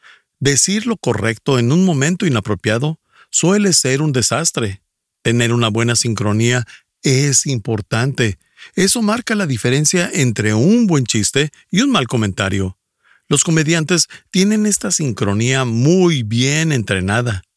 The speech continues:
Esa también es la diferencia entre un beisbolista profesional que recibe una muy buena paga de unos ochenta millones de dólares y un amateur que no gana por jugar absolutamente nada.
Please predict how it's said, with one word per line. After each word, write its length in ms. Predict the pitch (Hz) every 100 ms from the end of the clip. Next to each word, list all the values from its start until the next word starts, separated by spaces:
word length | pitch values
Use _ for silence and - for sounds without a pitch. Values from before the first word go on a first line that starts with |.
| _
Esa 240 | - 254 330
también 420 | 147 107 101 92 - - -
es 180 | 160
la 100 | 214
diferencia 560 | 208 165 127 117 123 127
entre 340 | 113 98 107
un 240 | 117 143 190
beisbolista 680 | 175 139 110 104 117 -
profesional 800 | 160 101 107 98 98 95 95 160 - - - -
que 120 | 170
recibe 440 | 151 147 196 196 190
una 240 | 190 170
muy 420 | 123 127 190 254
buena 320 | 175 143 147
paga 500 | 135 - 101 107 139
de 120 | 110 113
unos 260 | 127 170
ochenta 420 | 143 - 123 151
millones 520 | 160 113 98 113 156 131
de 100 | 101
dólares 500 | 98 113 143 147 - - -
y 180 | 170 170
un 180 | 233 254
amateur 640 | 214 160 202 165 151 175 _ _
que 120 | - 165
no 280 | 190 247
gana 440 | 208 147 202 262 220
por 220 | - 113
jugar 480 | - 113 113 160 185 -
absolutamente 880 | 123 - 117 175 247 160 104 95
nada. 400 | 87 87 87 87